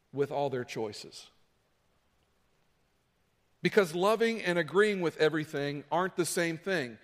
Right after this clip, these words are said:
even if their choices don't line up with what you see as lining up with what the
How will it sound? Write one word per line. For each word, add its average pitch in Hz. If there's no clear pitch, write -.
even 226
if 196
their 190
choices 190
don't 175
line 160
up 160
with 147
what 156
you 185
see 151
as 135
lining 156
up 147
with 143
what 143
the 123